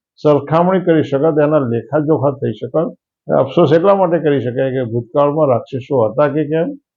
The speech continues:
અને હતા તો એ આપણને જોવામાં નથી મળતા. અ, પરંતુ વર્તમાન રાક્ષસોના કારણે આપણે અનેક પ્રકારની પીડાઓ ભોગવી રહ્યા છે, અનેક પ્રકારની સમસ્યાઓનો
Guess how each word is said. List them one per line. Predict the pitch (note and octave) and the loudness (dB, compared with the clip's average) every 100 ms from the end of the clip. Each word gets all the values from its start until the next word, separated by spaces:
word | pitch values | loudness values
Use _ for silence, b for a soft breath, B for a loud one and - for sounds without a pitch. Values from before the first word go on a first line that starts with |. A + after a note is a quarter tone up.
| _ _ | _ _
અને | C#3+ D#3+ E3+ | 2 4 4
હતા | C3 E3+ F3 | 4 4 2
તો | F#3 | 4
એ | F3+ | 4
આપણને | E3 C#3+ D#3 E3+ D#3 | 4 2 -2 -2 -2
જોવામાં | B2 C#3 D#3 D#3 D3 C#3+ C3+ B2+ | 0 2 2 2 0 0 0 0
નથી | A#2+ B2+ | -2 -2
મળતા. | C3 C3 E3 G3+ - _ _ _ _ _ | -4 -2 -2 -2 -6 _ _ _ _ _
અ, | - C#3+ B2 | -6 0 0
પરંતુ | D3 D#3+ D#3 | 2 2 4
વર્તમાન | F3 C3 C3+ C3 F#3+ E3+ | 2 4 0 0 0 4
રાક્ષસોના | D#3 - - D#3 E3+ E3+ | 2 2 -4 -4 -2 -4
કારણે | C#3+ D3 C#3 D3+ E3+ F3+ F#3 F#3 | -4 0 0 0 -2 -2 -2 -2
આપણે | D3+ C#3+ E3 E3 D#3+ | -2 -2 -2 -2 0
અનેક | D#3+ F#3+ F3+ | 2 0 2
પ્રકારની | F3+ E3 F3 F3+ | 0 4 2 2
પીડાઓ | F3+ F3+ C#3+ D3+ D#3 | -2 0 4 4 4
ભોગવી | C3 B2+ C3+ | 2 -2 0
રહ્યા | C3+ C3+ | 0 0
છે, | C#3+ | 0
અનેક | D3+ D#3+ | -2 -4
પ્રકારની | D#3+ D3 D#3 E3 | -4 -2 -2 -4
સમસ્યાઓનો | - C3 C3+ A2 D3+ D#3 E3 E3+ | -4 -4 -4 -4 -4 0 0 -2